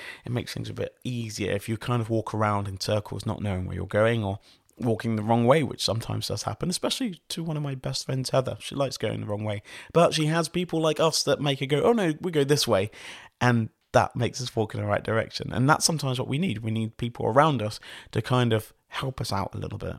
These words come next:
which is quite nice. Yes, we were talking about believing in you and the things that you do.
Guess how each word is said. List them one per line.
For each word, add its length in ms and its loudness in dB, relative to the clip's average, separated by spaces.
which 220 -10
is 120 -8
quite 280 -10
nice. 380 -10
Yes, 440 -2
we 180 4
were 100 4
talking 360 0
about 260 4
believing 380 0
in 120 0
you 280 4
and 140 2
the 40 0
things 300 0
that 100 -6
you 140 -4
do. 300 2